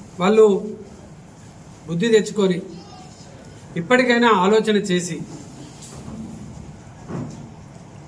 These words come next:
కాళేశ్వరం ప్రాజెక్టు కేసీఆర్ గారు ఏ విధంగా అయితే నీటిని కన్నెపల్లి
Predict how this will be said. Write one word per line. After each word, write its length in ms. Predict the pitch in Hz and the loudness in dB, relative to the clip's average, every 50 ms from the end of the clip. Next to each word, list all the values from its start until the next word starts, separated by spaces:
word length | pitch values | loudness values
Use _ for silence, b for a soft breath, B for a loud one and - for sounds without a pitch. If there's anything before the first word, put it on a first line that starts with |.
| - - - - - - - - - - - - - - - - | -20 -20 -20 -20 -20 -20 -20 -20 -20 -20 -20 -20 -20 -18 -10 -4
కాళేశ్వరం 580 | 151 175 208 240 240 233 - 233 220 233 226 202 185 - - - - - - - - - - - - - - - - - - 208 - - - - - - - - - - - - - | 0 2 4 4 4 2 2 0 0 0 0 -2 -4 -6 -12 -16 -16 -16 -18 -18 -18 -20 -20 -20 -20 -20 -20 -18 -16 -14 -12 -10 -10 -10 -10 -10 -12 -14 -16 -18 -20 -20 -18 -12 -6
ప్రాజెక్టు 480 | 160 175 190 202 208 220 220 - 220 208 190 175 - - - - - - - - - - - - - - - - - - - - - - - - - - - | -2 0 0 2 2 2 2 2 2 2 2 0 -2 -8 -14 -16 -18 -20 -20 -20 -20 -20 -20 -20 -20 -20 -20 -20 -20 -20 -20 -20 -20 -20 -20 -20 -20 -10 -2
కేసీఆర్ 480 | 160 170 208 185 190 247 247 254 247 247 | 2 2 4 4 4 4 4 6 4 4
గారు 200 | 233 226 220 220 220 208 196 | 4 4 4 4 4 4 4
ఏ 20 | 196 208 214 | 2 2 2
విధంగా 300 | 208 208 208 208 208 196 196 | 2 2 4 4 4 2 2
అయితే 240 | 180 190 196 196 185 175 170 - - - - - - - - - - - - - - - - - - - - - - - - - - - - - - - - - - - - - - - - - - - - - - - - - - - - - - - - 165 165 | 0 0 2 2 2 0 -2 -6 -10 -14 -16 -20 -20 -20 -20 -20 -20 -20 -20 -20 -20 -20 -20 -20 -20 -20 -20 -20 -20 -20 -20 -20 -20 -20 -20 -20 -20 -20 -20 -20 -20 -20 -20 -20 -20 -20 -20 -20 -20 -20 -20 -20 -20 -20 -20 -20 -18 -18 -18 -18 -16 -10 -4 2 2
నీటిని 380 | 190 220 196 247 226 233 233 220 202 190 - - - - - - - - - - - - - - - | 2 2 2 0 0 2 2 2 2 0 -2 -6 -14 -16 -18 -20 -20 -20 -20 -20 -20 -20 -20 -14 -8
కన్నెపల్లి 460 | 170 165 190 214 214 240 233 233 220 | -2 2 2 2 2 2 2 2 2